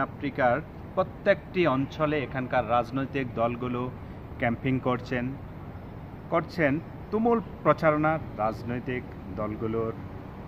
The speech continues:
যারা প্রার্থী হয়েছেন তাদের পক্ষে। দক্ষিণ আফ্রিকাতে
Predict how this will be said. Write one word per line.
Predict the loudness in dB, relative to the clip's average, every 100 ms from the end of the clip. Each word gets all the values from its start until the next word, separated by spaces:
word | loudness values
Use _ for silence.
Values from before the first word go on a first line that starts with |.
| -12 -10 -10 -10 -10 -10 -10 -12 -10 -10 -2
যারা | 0 0 2
প্রার্থী | 2 2 -2 0
হয়েছেন | 0 0 0 -2 0 0
তাদের | 0 -2 -6 -6
পক্ষে। | -6 -8 -10 -10 -10 -10 -10 -10 -10 -10 -10 -10 -10 -10 -10 -12 -10 -10 -10 0
দক্ষিণ | 0 2 2 2
আফ্রিকাতে | 2 2 4